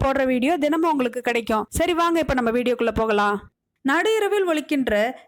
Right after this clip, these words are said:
செல்பேசி அழைப்பொலிக்கு ஒருவித பயமுறுத்தும் குணம் இருக்கிறது. அந்த அர்த்தராத்திரியில் வந்த மிஸ்டு கால் என்னை லேசாக பயமுறுத்தியதும் உண்மை. இருந்தாலும் ஒரு ஆர்வத்தில்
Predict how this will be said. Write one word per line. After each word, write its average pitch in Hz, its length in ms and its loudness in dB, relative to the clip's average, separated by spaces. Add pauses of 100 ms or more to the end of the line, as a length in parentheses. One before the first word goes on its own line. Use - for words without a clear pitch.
(140)
செல்பேசி 349 520 0
அழைப்பொலிக்கு 285 760 0 (180)
ஒருவித 320 380 0
பயமுறுத்தும் 302 640 0
குணம் 285 220 0
இருக்கிறது. 269 640 0 (140)
அந்த 339 260 0
அர்த்தராத்திரியில் 392 760 0
வந்த 311 220 0
மிஸ்டு 262 300 -2
கால் 247 340 0 (120)
என்னை 320 260 0
லேசாக 311 500 0
பயமுறுத்தியதும் 285 680 0
உண்மை. 277 540 0
இருந்தாலும் 381 480 0
ஒரு 370 140 2
ஆர்வத்தில் 302 640 0